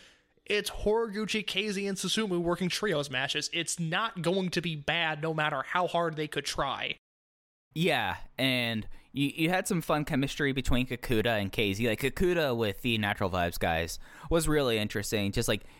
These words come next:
Speaker 2: B B Hulk and Kai against them, like, all right, that's fine. Like, I've seen a, I've seen a bunch of it, but I was more intrigued by K-, by Kakuta kind of getting a chance to more face off on these guys under Natural Vibes terms versus, uh,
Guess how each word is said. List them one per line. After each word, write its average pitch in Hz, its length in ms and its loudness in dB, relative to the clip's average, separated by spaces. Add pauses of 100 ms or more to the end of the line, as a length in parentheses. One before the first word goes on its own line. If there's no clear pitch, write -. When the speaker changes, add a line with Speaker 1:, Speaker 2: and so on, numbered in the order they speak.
(140)
Speaker 2:
B 135 120 2
B 139 100 2
Hulk 131 260 2
and 107 120 -2
Kai 98 240 2
against 98 320 -2
them, 101 120 0
like, 98 160 -2
all 104 160 2
right, 73 220 -2
that's 76 180 -4
fine. 67 400 -4
Like, 69 160 -2
I've 73 140 0
seen 87 140 2
a, 76 100 0 (340)
I've 156 120 4
seen 180 160 2
a - 20 2
bunch 110 260 0
of 120 60 2
it, 104 140 0
but 104 120 2
I 104 60 2
was 117 100 0
more 139 200 2
intrigued 117 420 -2
by 92 280 0
K-, - 320 -2 (120)
by 104 200 2
Kakuta 110 600 0
kind 101 260 0
of 92 200 0 (420)
getting 120 420 0
a 101 60 0
chance 107 380 -2
to 110 80 0
more 113 200 2
face 117 300 -2
off 101 220 0
on 107 100 -2
these 95 220 -2
guys 90 520 0
under 98 240 0
Natural 95 480 0
Vibes 87 300 0
terms 90 240 -2
versus, 87 560 0 (400)
uh, 82 420 2